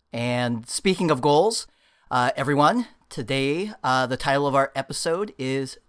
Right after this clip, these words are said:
Teamwork. So after a quick break, we'll hear from two of Troy's colleagues and talk about some of the ways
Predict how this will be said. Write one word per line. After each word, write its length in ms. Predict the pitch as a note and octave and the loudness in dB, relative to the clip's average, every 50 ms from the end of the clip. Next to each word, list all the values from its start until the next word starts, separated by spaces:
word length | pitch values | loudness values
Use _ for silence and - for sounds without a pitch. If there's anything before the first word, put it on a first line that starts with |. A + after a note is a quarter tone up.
| _ | _
Teamwork. 680 | - - - C4 E4 C#4+ F3 G2 D#2+ D2+ C#2+ - - - _ _ _ _ _ _ _ _ _ _ _ | -10 -8 -6 -4 -4 -4 -4 -6 -8 -10 -14 -18 -20 -20 _ _ _ _ _ _ _ _ _ _ _
So 380 | - - E3 D3+ D3 C#3 D3 - - | -4 0 2 2 4 2 2 2 2
after 300 | C#3+ D3+ D3+ - - D3+ | 2 2 2 2 0 -2
a 60 | C#3+ | -2
quick 300 | - - - E3+ E3+ - | -2 -2 -2 -4 -2 -2
break, 380 | C3+ C#3+ C#3+ D3+ G3+ B3 - - - | -2 -2 0 0 0 -2 -6 -12 -14
we'll 180 | - B2+ C3 C#3 | -8 -4 -4 -4
hear 240 | C3 - D3+ C#3+ C#3+ | -2 -2 -2 -2 -2
from 340 | - - D3 C3 A#2+ A#2 - | -2 -2 -2 -2 -2 -2 -4
two 580 | - - - A#3+ B3+ A#3 E3 B2+ B2 C3 D3 - | -6 -6 -4 -2 -2 0 0 0 0 -2 -2 -2
of 140 | - C3 - | -4 -6 -6
Troy's 460 | - - - D3+ C#3+ C#3 C#3 C3 - | -6 -4 -2 0 0 0 0 -4 -6
colleagues 880 | - - - - G3 A3 A#3 D3+ G#2+ F#2 E2+ F2 F2+ A2+ D#3 - - - _ _ _ _ _ _ _ _ | -8 -8 -2 0 2 2 0 0 -4 -8 -10 -12 -16 -16 -18 -18 -20 -20 _ _ _ _ _ _ _ _
and 140 | - C3 B2+ | -8 -6 -4
talk 280 | - - E3 E3+ F3 | 0 2 2 2 2
about 380 | - F#3+ D#3 D3+ D3 D3 - - | 2 0 2 2 2 2 0 -2
some 260 | - - F#3 F3+ F#3+ | -4 -2 0 0 0
of 60 | F3+ | 0
the 80 | F3 G3 | 0 0
ways 400 | F3 C#3+ B2 A#2 A2+ A#2+ A#2 - | 0 0 0 -2 -2 -4 -8 -10